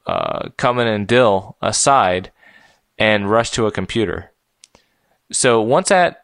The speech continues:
my desk, I opened up the full email, which explained, "Dear Sam, we have suspected a suspicious login to your Netflix account.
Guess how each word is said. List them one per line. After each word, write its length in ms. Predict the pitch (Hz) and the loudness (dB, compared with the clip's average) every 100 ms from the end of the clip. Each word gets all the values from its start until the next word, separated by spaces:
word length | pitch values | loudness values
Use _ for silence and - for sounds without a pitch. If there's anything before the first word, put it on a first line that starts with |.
| _ - | _ -2
my 160 | 120 | 0
desk, 340 | 107 101 107 107 | 2 2 0 0
I 100 | 107 | 0
opened 240 | 113 113 | 0 -2
up 140 | 110 | -2
the 260 | 104 101 95 | 0 0 -2
full 320 | - 123 123 | -4 -4 -2
email, 300 | 107 98 92 | -2 -2 -2
which 160 | 98 104 | -2 -4
explained, 520 | - - 104 92 98 _ 104 | -6 -4 -2 -2 -6 _ -4
"Dear 220 | 120 120 | -2 0
Sam, 500 | - 135 110 87 85 _ - - - | -2 0 0 -2 -6 _ -20 -16 -2
we 120 | 139 | 0
have 120 | 135 | 0
suspected 640 | 135 - 139 123 - 123 - | -2 -2 0 -2 -2 -6 -2
a 520 | 113 107 107 104 101 - | 0 0 0 0 -2 -6
suspicious 520 | - 107 127 127 127 | -8 -4 -4 -4 -2
login 380 | 117 107 107 104 | 0 0 -2 -6
to 120 | - | -4
your 80 | 101 | -2
Netflix 420 | 107 - 95 - | -2 -2 -6 -8
account. 380 | 90 87 76 | -8 -6 -6